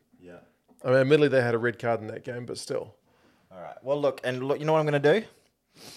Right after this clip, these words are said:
Speaker 1: Because you won, because you lost, you're definitely drinking that.
Speaker 2: I'm definitely
Speaker 1: You
Speaker 2: drinking
Speaker 1: sack
Speaker 2: that.
Speaker 1: of crap. How
Speaker 2: Yeah.
Speaker 1: dare you go against my men? But in honor of the great men of Munster, I'm gonna, I'm gonna try and take one on too.
Speaker 2: You
Speaker 1: Okay?
Speaker 2: don't, you don't have to
Speaker 1: It's
Speaker 2: do a
Speaker 1: okay,
Speaker 2: full
Speaker 1: we, unless you don't wanna share.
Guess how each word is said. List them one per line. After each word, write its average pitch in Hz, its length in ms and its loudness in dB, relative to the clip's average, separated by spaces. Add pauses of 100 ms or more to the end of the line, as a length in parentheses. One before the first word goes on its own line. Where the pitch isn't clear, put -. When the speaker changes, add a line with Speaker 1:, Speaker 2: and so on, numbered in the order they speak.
(220)
Speaker 1:
Because 180 300 -6
you 175 100 -2
won, 135 300 2
because 143 240 -8
you 151 80 0
lost, 131 240 2
you're 123 80 -2
definitely 120 420 -2
drinking 85 280 -10
that. 85 100 -6
Speaker 2:
I'm 113 180 2
definitely 107 360 -2
Speaker 1:
You 87 60 -10
Speaker 2:
drinking - 240 -6
Speaker 1:
sack 98 240 -4
Speaker 2:
that. 92 60 -6
Speaker 1:
of 92 100 -12
crap. 90 380 -6
How 95 120 -8
Speaker 2:
Yeah. 120 120 -4
Speaker 1:
dare 98 160 -2
you 101 140 -6
go 95 120 -4
against 92 260 -8
my 92 100 -8
men? 95 220 -8
But 143 360 4 (280)
in 139 220 0 (120)
honor 160 440 2 (140)
of 120 560 -4
the 127 100 -10
great 127 240 -2
men 120 140 -8
of 113 80 -10
Munster, 131 540 -2 (1000)
I'm 107 120 -12
gonna, 101 400 -2
I'm - 800 -20
gonna 107 140 -16
try 107 200 -4
and 107 80 -6
take 139 240 -2
one 127 160 4
on 113 180 -2
too. 90 260 -4 (140)
Speaker 2:
You 156 140 2
Speaker 1:
Okay? 196 120 8
Speaker 2:
don't, 165 120 4
you 165 100 4
don't 170 160 2
have 143 160 2
to - 80 -12
Speaker 1:
It's 117 80 -6
Speaker 2:
do 123 60 2
a - 20 4
Speaker 1:
okay, 175 200 2
Speaker 2:
full 170 60 6
Speaker 1:
we, 165 140 2
unless 160 280 0
you 156 80 -8
don't 143 120 0
wanna 123 120 -2
share. 76 300 -6